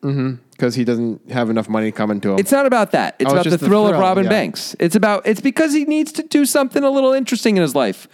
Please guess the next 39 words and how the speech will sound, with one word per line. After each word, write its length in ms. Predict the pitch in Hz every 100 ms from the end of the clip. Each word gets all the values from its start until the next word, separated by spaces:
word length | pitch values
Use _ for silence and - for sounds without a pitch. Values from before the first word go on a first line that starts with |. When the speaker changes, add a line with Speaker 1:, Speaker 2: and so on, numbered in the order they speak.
| - _
Speaker 2:
okay? 400 | 160 185 196 226 - _ _ _ _
Not 140 | 202 262
Speaker 1:
How 60 | 311
is 80 |
this 80 | 349
Speaker 2:
everyone 220 | 294 285
Speaker 1:
kid 80 | 269
Speaker 2:
robs 240 | 254 247 202
Speaker 1:
the 80 | 247
Speaker 2:
banks 140 | 247
Speaker 1:
third 60 | 240
Speaker 2:
just 120 | 214
for 80 | -
the 80 |
Speaker 1:
pick? 40 | 214
Speaker 2:
money. 220 | 202 131 180
What? 220 | 131 175
Speaker 1:
How 160 | 247 285
is 80 | 269
this 140 | 240
kid 180 | - 233
the 80 | 233
third 320 | 254 302 -
pick? 380 | 285 - 139 - _ _ _ _ _ _ _ - -
Speaker 2:
How 220 | - 220 294
did 120 | 330
the 200 | 247 - -
Atlanta 360 | 175 190 202
Hawks 360 | 165 - - -
trade 380 | - 180 165 143
down 280 | 160 165 156
and 140 | 131
give 200 | 143 139
him 180 | 147 113
up? 260 | 107 - - - -
Speaker 1:
I 160 | - 208
just, 200 | 240 196
I 160 | 208
can't, 340 | 208 233 240